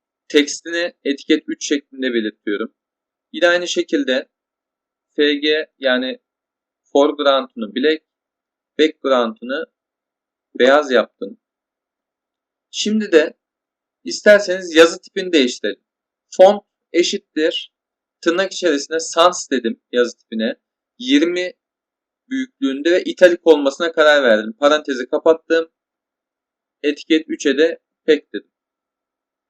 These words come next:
Bunu da bir çalıştıralım. Gördüğünüz gibi benim etiket, üçüncü etiketimi, e,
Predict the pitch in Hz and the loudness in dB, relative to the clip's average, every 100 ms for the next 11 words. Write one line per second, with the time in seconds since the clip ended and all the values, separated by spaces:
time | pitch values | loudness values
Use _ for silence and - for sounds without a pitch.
0 | _ _ - 180 180 165 180 160 156 147 | _ _ -10 0 0 2 2 2 0 0
1 | 113 113 _ _ _ _ _ _ _ _ | 0 0 _ _ _ _ _ _ _ _
2 | _ _ _ _ _ _ _ _ _ _ | _ _ _ _ _ _ _ _ _ _
3 | _ _ _ _ _ _ _ _ _ _ | _ _ _ _ _ _ _ _ _ _
4 | _ _ _ _ _ _ _ _ _ _ | _ _ _ _ _ _ _ _ _ _
5 | _ _ _ _ _ 147 165 175 196 190 | _ _ _ _ _ 4 4 4 -6 -14
6 | 151 120 151 185 _ _ _ _ _ 165 | -8 -6 -4 -6 _ _ _ _ _ -4
7 | 160 151 _ _ _ 143 147 - 165 165 | -4 -6 _ _ _ -10 -10 -4 -4 -4
8 | _ _ _ _ _ _ _ _ _ _ | _ _ _ _ _ _ _ _ _ _
9 | _ - - 151 151 185 185 - 131 - | _ -20 -12 -12 -4 -6 -6 -4 -4 -4
10 | 117 123 - _ _ _ _ _ _ _ | -12 -12 -12 _ _ _ _ _ _ _
11 | _ _ _ - | _ _ _ -10